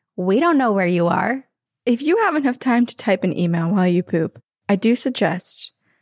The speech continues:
Speaker 2: that you talk to a doctor, take more fiber,
Speaker 1: You might have
Speaker 2: and
Speaker 1: hemorrhoids.
Speaker 2: prevent anal fissures. Okay?
Speaker 1: <laughs>
Speaker 2: Try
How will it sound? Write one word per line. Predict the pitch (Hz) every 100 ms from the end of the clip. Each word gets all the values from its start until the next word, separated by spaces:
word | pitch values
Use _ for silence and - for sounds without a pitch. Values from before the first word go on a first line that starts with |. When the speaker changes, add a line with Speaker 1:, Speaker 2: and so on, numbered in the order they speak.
| _ _ -
Speaker 2:
that | 208
you | 180
talk | 185 202 -
to | 254
a |
doctor, | 220 185 180 185 175 190 -
take | - 170 -
more | 233
fiber, | - - 180 185 175 160 185 -
Speaker 1:
You | 185
might | 180 185
have | 196 202
Speaker 2:
and | 202 190 165
Speaker 1:
hemorrhoids. | 170 170 - - - _ _ -
Speaker 2:
prevent | - 202 196 208 240 -
anal | 202 196 196
fissures. | - 170 - 147 170 226 - - - 156 - 170
Okay? | 214 285 220 226 240 - - -
Speaker 1:
<laughs> | - _ _ -
Speaker 2:
Try | 339